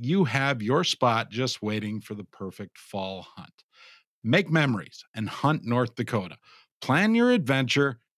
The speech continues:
just like we do at hello N D dot com. It's also time for a shout out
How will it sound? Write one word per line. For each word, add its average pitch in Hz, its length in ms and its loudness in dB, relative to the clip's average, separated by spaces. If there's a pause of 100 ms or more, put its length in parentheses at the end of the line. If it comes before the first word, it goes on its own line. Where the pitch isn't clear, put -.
just 135 320 0
like 202 280 2
we 196 240 8
do 107 340 -2 (220)
at 95 120 -8
hello 120 480 2 (120)
N 98 320 -2
D 202 380 2 (340)
dot 135 260 -2 (160)
com. 92 420 -6 (1500)
It's - 80 -2
also 160 200 4
time 123 260 0
for 110 140 -2
a 98 40 -2
shout 156 300 2
out 165 260 0